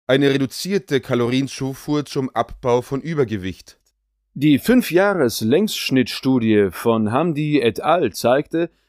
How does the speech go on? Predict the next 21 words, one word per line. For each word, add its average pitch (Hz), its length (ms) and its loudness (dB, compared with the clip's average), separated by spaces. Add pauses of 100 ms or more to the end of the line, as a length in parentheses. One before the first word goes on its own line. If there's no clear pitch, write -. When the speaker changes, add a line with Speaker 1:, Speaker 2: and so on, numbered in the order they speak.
(140)
Speaker 2:
dass - 560 0 (160)
ein 113 380 -2
Halten 123 640 -2
des 101 260 -4
niedrigen 165 480 0
Gewichts 123 480 -4
für 120 160 0
fünf - 440 -2
Jahre 127 560 2 (260)
Speaker 1:
zu 120 260 -2
bleibenden 117 480 4
Verbesserungen 131 600 0
des 127 240 -2
H 131 240 -2
b 135 120 -4
A 123 160 4
one 117 240 2
C 147 500 -6
und 151 260 -2
Lipidspiegels 113 880 -6
führt. - 500 -4